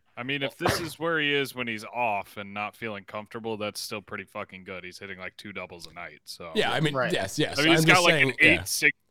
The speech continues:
Speaker 1: O P S during his homerless streak. I think one thing that's worth noting is that during this quiet seven-game winning streak, while, you know, everybody's kind of been focused on Judge, there's been,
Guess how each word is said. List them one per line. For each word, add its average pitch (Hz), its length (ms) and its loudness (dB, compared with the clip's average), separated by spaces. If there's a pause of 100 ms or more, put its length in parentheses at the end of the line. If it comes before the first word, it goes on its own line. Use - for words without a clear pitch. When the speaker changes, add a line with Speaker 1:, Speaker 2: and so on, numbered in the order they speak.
(140)
Speaker 1:
O 117 60 0
P 107 200 -6
S 98 280 -4
during 101 300 -6
his 104 180 -10
homerless 98 500 -10
streak. 95 320 -12 (100)
I 131 120 2
think 160 180 0
one 135 200 0
thing 120 180 -4
that's 113 180 -4
worth 110 240 -6
noting 107 360 -4
is 101 160 -12
that 104 200 -6
during 110 300 -6
this 104 160 -10
quiet 107 360 -2
seven-game 107 440 -8
winning 104 240 -10
streak, 104 340 -10
while, 95 300 -4 (560)
you 104 80 -6
know, 104 60 -6
everybody's 107 540 -4
kind 113 160 -4
of 107 60 -8
been 92 180 -8
focused 107 380 -8
on 101 160 -8
Judge, 101 480 -6
there's 113 240 -6
been, 110 480 -4